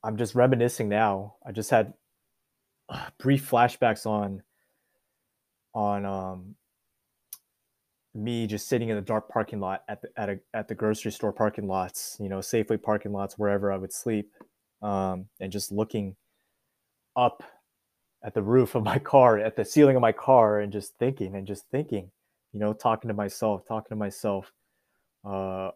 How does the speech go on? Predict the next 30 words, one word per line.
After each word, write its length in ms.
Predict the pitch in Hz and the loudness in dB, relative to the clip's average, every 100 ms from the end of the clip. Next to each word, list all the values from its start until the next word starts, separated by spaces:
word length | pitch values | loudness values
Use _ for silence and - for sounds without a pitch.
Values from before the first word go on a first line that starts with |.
| - | -12
uh, 240 | 95 92 - _ - | -12 -12 -14 _ -12
"I'm 140 | 107 104 | -6 -4
gonna 140 | 101 | -2
get 180 | 101 98 | -4 -4
through 200 | 110 110 | 0 0
it." 140 | 92 - | -2 -4
You 100 | 113 | 2
know, 220 | 123 117 | 2 4
one 260 | 110 143 | 6 6
thing, 280 | 139 165 135 139 | 6 4 2 4
one 240 | 127 170 | 4 6
thing 260 | 165 131 123 | 4 4 6
that 180 | 113 | 4
really 460 | 107 120 127 123 113 _ _ _ _ _ _ _ | 4 4 4 2 -2 _ _ _ _ _ _ _
was 300 | 104 117 113 - | 2 4 4 0
the 100 | 104 | -6
driving 720 | - 117 117 113 117 110 101 | 0 4 4 2 -4 -6 -8
foundation 560 | - 107 104 107 107 110 | -2 -2 0 0 -2 -6
and 100 | 95 | -4
driving 340 | 104 107 110 | 0 0 0
factor 520 | 104 117 113 - 123 127 _ _ - | -2 0 0 0 -6 -6 _ _ -6
that 160 | 107 - _ - | -6 -6 _ -12
kept 280 | - 123 | -8 -6
me 100 | 120 107 | -6 -2
going 260 | 117 120 | 0 0
through 120 | 113 | -2
this 100 | 101 | -4
whole 160 | - 117 | -2 -4
time 280 | - 117 110 | -2 -2 -2
was 260 | 107 95 | -4 -6